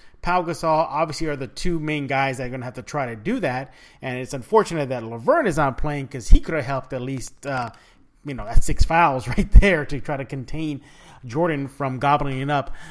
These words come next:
the rebounds. But nonetheless, controlling the boards has to do that. And it goes beyond simply just controlling the boards. You know, it's also setting pace.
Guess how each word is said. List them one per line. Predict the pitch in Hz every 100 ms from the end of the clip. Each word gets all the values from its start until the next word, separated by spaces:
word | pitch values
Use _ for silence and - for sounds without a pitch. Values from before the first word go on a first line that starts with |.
| -
the | -
rebounds. | 120 180 196 139 123 123 117
But | 170
nonetheless, | 247 294 233 220
controlling | - 160 - 202 214 214
the |
boards | 175 135 156 156 151
has | - 160 -
to |
do | 156 170
that. | 165 180
And |
it | 202
goes | 247 233
beyond | 156 143 143 139
simply | - 143 127
just | 113 127 127 - - - - - -
controlling | 151 - 156 151 143
the | 127
boards. | 107 120 131 123 104
You | 95 139 160
know, | 143 151
it's | 175
also | 180 -
setting | - 170 170 139
pace. | - 233 202 214 -